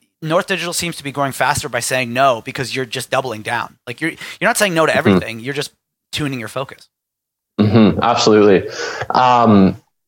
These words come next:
Speaker 2: yeah, I mean, my closing words is that I see so many businesses struggle in the same place for years on end. And this is especially true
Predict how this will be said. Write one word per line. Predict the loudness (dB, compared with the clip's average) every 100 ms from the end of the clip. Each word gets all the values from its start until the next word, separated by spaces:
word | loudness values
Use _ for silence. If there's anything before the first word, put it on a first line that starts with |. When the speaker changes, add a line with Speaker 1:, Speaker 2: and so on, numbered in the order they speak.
| _ _ _ _ 4
Speaker 2:
yeah, | 6 6 6
I | 6
mean, | 6
my | 6 4
closing | 4 4 6 6 6
words | 8 6 6
is | 4 4
that | 4 6 6 4 2
I | 2 2
see | 2 4 6 8 8 6 4
so | 2 6 6
many | 6 6
businesses | 4 4 4 6 6 4 0 -4 -2
struggle | 2 4 6 6
in | 4
the |
same | 4 2 2
place | 4 4 4
for | 2
years | 4 4 4
on | 4
end. | 2 2 2
And | 2
this | 4
is | 4
especially | 4 4 2 4 4
true | 4 4 4 4